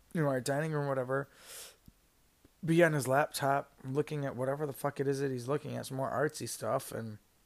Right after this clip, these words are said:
eating these, like, super fine chocolates. And he kept ge-, and he would give me some. Some of them were filled with straight brandy. And I had a couple, I was like, "My God,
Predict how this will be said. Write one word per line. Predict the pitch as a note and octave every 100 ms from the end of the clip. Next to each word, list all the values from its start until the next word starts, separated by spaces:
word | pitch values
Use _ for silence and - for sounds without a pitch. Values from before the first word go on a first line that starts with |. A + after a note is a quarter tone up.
| _ _ _ - -
eating | G3 G3 A3
these, | G#3 C3+
like, | C3+
super | - - A#3 -
fine | - C3+ A#2+
chocolates. | - - F#3+ - G#2 - - - - - - -
And | D#3+
he | A3
kept | - C#4 F#3+
ge-, | G3
and | G3 F#3+
he | G3+
would | G#3 D3
give | G3+ B3
me | G4+
some. | G4+ - - A#2 - - - -
Some | - A#3
of | D4+ -
them | D4
were |
filled | A3+ - A#3 A3
with | G3
straight | - F#3+ D#3 -
brandy. | D#3 B3+ E4 G3 B2 G#2 - - - -
And | D#3
I | A#3
had | A#3
a | G3
couple, | - G#3 G#3+
I |
was | G#3
like, | F3
"My | F#3 B3 C4+
God, | D3 F#3+ C4+ C4 G#2+